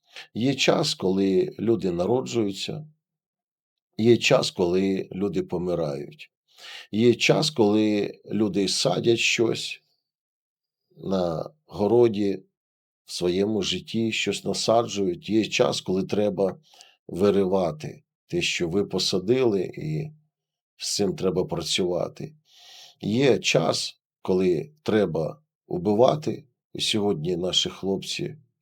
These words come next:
вони захищають свою Україну, і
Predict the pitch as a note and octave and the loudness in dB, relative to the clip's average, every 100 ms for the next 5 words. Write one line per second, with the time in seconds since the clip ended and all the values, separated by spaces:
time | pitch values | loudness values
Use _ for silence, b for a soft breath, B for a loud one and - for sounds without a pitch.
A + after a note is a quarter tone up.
0 | - F#2+ G2 D#2+ F2+ - F2 - G#2+ E2+ | -6 -2 -2 -2 -4 -4 -2 0 0 -2
1 | E2+ - - _ _ _ _ - - F#2 | -6 -10 -16 _ _ _ _ -14 -6 0
2 | F2 F2 E2 - F#2 F#2+ A2+ A#2 G2+ - | 2 2 -2 -2 0 2 2 2 0 -6
3 | - _ b b b b - G#2 G2+ F#2+ | -12 _ b b b b -4 0 2 2
4 | F2+ | 2